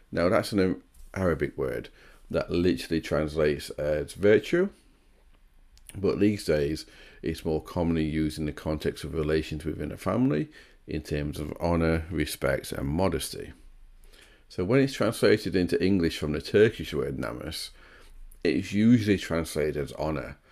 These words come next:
but if you're being literal, then chastity is a more accurate translation.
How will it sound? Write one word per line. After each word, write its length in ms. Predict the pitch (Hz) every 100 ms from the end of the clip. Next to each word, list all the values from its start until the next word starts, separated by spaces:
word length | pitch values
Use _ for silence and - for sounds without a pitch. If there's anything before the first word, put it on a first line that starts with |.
| - - - _
but 280 | - 82 - - - - _ - _ - _ -
if 140 | 92
you're 100 | 87
being 340 | 78 98 90 82
literal, 600 | 98 - 73 71 85 87
then 240 | 71 78 76
chastity 800 | - 90 78 - 80 71 73 - -
is 140 | 78
a 40 | 78
more 320 | 76 76 - -
accurate 320 | 76 - -
translation. 760 | - 67 - - - - -